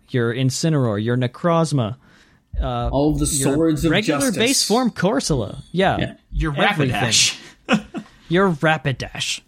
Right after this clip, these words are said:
Speaker 1: Everything starts in O U, and it will make its way down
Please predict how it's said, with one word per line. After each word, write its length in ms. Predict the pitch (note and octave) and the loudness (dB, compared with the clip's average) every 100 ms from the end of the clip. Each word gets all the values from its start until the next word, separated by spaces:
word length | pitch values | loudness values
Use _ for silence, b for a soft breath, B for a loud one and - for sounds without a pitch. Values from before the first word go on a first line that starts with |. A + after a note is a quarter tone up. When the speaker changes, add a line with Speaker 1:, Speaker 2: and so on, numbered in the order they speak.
| - | -4
Speaker 1:
Everything 560 | F#3+ F#3 D#3 C3+ B2+ A2 | -2 0 0 2 0 0
starts 400 | - C3 A2 C#3 | 0 0 2 0
in 100 | A2+ | 0
O 140 | A#2 | -2
U, 260 | G#2+ G#2+ G2 | -2 -4 -4
and 100 | A2 | -4
it 80 | |
will 120 | A#2 A#2+ | 0 2
make 280 | C3 E3+ F#3+ | 4 4 2
its 140 | E3+ | 0
way 160 | E3+ D#3+ | 2 2
down 540 | C#3 C3+ C3 C3+ D3+ | 4 4 4 2 -2